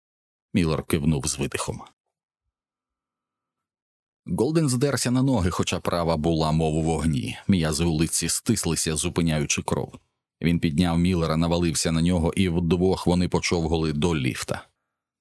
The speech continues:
Міллерова ліва рука метилялася вільно, наче в ній не було кістки. По зап'ястку стікала кров. Голден вдарив по кнопці виклику ліфта, і вони з Міллером оперлись один на одного, поки той наближався.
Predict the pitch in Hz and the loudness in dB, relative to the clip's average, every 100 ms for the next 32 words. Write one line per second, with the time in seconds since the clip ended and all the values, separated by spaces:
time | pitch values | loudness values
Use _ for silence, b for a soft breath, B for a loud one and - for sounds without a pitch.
0 | _ 143 127 123 113 107 107 101 95 92 | _ 2 2 2 2 2 2 2 2 0
1 | 90 87 85 - 82 80 80 76 87 87 | -2 0 0 0 -2 0 -2 0 0 2
2 | 101 85 82 82 82 87 80 85 85 80 | 2 2 2 0 0 0 2 4 4 2
3 | 82 80 - 90 80 - - - - _ | 2 0 -2 -2 -2 -4 -8 -10 -12 _
4 | _ 92 85 82 85 85 - 85 - - | _ -4 -4 -2 -2 -2 -2 -2 -2 -4
5 | - 64 52 - - - - - _ _ | -4 -4 -4 -6 -6 -6 -8 -16 _ _
6 | _ _ _ - 87 95 95 87 92 92 | _ _ _ -4 -2 2 2 2 0 0
7 | 92 - 95 101 92 - 92 95 95 92 | -2 -2 0 2 2 -2 -2 0 0 2
8 | 95 107 - 98 92 98 101 78 101 101 | 2 2 0 0 2 2 2 2 2 4
9 | 92 92 90 98 - 95 87 90 - 90 | 2 0 0 0 0 -2 0 -2 -2 0
10 | 90 90 90 90 78 85 85 - 87 85 | 2 2 2 0 0 0 0 0 -2 -2
11 | - 82 80 76 82 71 60 - - | -2 0 0 2 0 0 -4 -4 -6